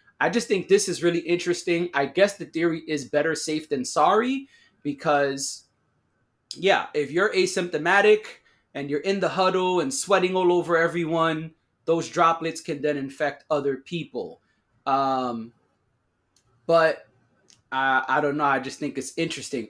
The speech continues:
Uh, what I'm curious about, and I didn't have time to look this part up, I'll be honest, but what I'm curious about is those two tests back to back, are they P C R tests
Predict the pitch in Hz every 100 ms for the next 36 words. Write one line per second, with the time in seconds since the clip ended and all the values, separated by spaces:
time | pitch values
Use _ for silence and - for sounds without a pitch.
0 | - 131 165 160 160 - - 311 277 190
1 | - 151 135 117 113 - - 131 120 -
2 | 202 247 208 196 180 - 170 160 160 147
3 | 139 - 156 - 156 143 139 - 127 127
4 | 131 131 135 127 - - - _ _ 143
5 | 139 127 127 - 277 254 - 156 156 151
6 | - 151 147 139 - - _ _ _ 113
7 | 113 202 330 - - 285 - - 214 214
8 | - 165 185 - 160 117 135 196 - -
9 | _ _ _ _ _ 170 165 147 160 156
10 | - - 151 - 139 120 139 190 - 262
11 | 294 - - - -